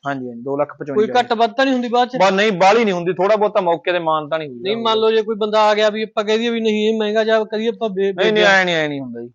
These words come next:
Speaker 2: ਠੀਕ ਆ।
Speaker 1: ਹੂੰ।
Speaker 2: ਲੈ ਮਿੱਤਰੋ, ਬਾਈ ਕਹਿੰਦਾ ਵੀ ਆ ਕੇ ਸਕਰੀਨਸ਼ਾਟ ਲੈ ਕੇ ਆ ਜਾਓ, ਦਿਖਾ ਦਿਓ ਬਾਈ ਨੂੰ। ਰੀਪਰ ਪੂਰਾ ਜੈਨੂਅਨ ਆ, ਕੋਈ ਰੰਗ ਪੇਂਟ
Speaker 1: ਬਾਕੀ
Speaker 2: ਨਹੀਂ।
Speaker 1: ਹੋਰ ਵੀ ਰੀਪਰ ਬਹੁਤ ਆ ਜੀ, ਬਾਈ ਤੇਈ ਮਾਡਲ ਆਈ ਜਾਂਦੇ ਆ, ਵਿਕ ਜਾਂਦੇ ਆ।
Speaker 2: ਠੀਕ ਹੈ।
Speaker 1: ਕਿ ਨਹੀਂ, ਅਗਲਾ ਕਈ ਵਾਰ ਹੁਣ ਅੱਜ ਵੀਡੀਓ ਹੋਈ, ਅੱਜ ਤਰੀਕ ਹੈਗੀ ਆ, ਮੇਰੇ ਹਿਸਾਬ ਨਾਲ ਵੀ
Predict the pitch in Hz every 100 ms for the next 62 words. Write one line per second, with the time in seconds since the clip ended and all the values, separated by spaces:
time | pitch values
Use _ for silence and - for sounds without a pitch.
0 | _ _ 190 180 170 147 135 120 113 185
1 | 220 226 - 233 226 226 233 254 254 247
2 | 220 196 226 220 - _ _ - 185 233
3 | 220 226 226 233 226 233 233 233 226 226
4 | 247 240 196 214 214 _ _ _ 185 208
5 | 226 233 226 _ _ _ 185 214 226 226
6 | 220 247 208 208 226 269 233 226 233 254
7 | 254 208 190 208 214 226 240 214 226 247
8 | 247 208 220 202 233 226 185 180 180 180
9 | 185 180 175 160 160 165 165 160 151 175
10 | 175 170 160 160 156 156 _ 208 208 170
11 | 165 151 - 190 208 185 185 175 190 226
12 | 202 196 175 180 175 202 233 196 170 175
13 | 170 165 175 175 170 185 208 180 170 170
14 | 160 180 160 156 156 156 147 127